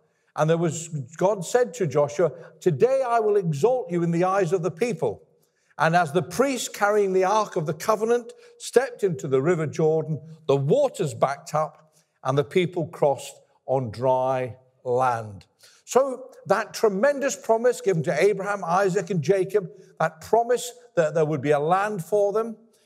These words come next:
and was now promised. They were there. They had their feet on the promised land. The only problem was the promised land was occupied. It wasn't an empty piece of ground. The, um,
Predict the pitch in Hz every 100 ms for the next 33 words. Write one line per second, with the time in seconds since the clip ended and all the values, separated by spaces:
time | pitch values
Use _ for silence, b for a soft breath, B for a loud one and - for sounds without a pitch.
0 | _ 131 135 143 143 135 131 151 156 165
1 | 160 160 - - _ _ - _ - 156
2 | 131 95 - 147 147 143 135 160 180 117
3 | 101 B B - 147 139 - 202 220 190
4 | 165 156 151 123 - 208 185 - _ _
5 | _ 143 156 156 139 - - 123 - 143
6 | 139 135 131 - _ _ _ _ - 131
7 | 139 131 110 104 - _ _ b b b
8 | 202 269 254 269 214 208 165 165 165 -
9 | B B B - 185 151 120 143 139 135
10 | 165 190 139 - _ _ 233 240 226 -
11 | 147 117 95 - _ _ _ _ 165 156
12 | 196 185 185 170 175 175 202 175 214 170
13 | 185 143 180 196 254 269 - b b b
14 | _ 123 120 123 123 117 113 113